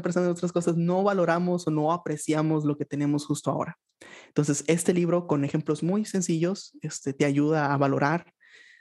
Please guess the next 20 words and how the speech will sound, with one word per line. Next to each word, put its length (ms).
Y 220
si 120
tienes 220
una 120
computadora 420
fea 480
y 140
quieres 300
otra 400
mucho 420
más 160
cara 480
y 120
sufres 440
porque 220
no 100
puedes 200
tener 180
la 80
cara, 400